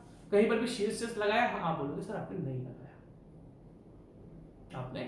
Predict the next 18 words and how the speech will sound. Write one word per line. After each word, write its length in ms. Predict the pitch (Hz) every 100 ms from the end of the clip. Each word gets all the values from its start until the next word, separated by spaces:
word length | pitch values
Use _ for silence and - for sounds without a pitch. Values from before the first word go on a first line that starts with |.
| - - 143
नहीं 200 | 147 131
लगाया, 260 | - -
सर। 160 | - - - - - - - - - - - - - - - - - - -
अब 100 | 320
अगर 200 | 320 330
मैं 80 | 302
आपसे 160 | 294 302
बात 160 | 277
आएगी, 280 | 262 262 262
डिस्कस 360 | 226 - 269 254
करूं, 180 | 196 165 - -
तो 80 | 262
मेरे 180 | 262 254
पास 140 | 302
दो 140 | - 247 269
प्रिंसिपल 380 | 262 - 254 254
प्लेन 200 | 214 180
है। 140 | 160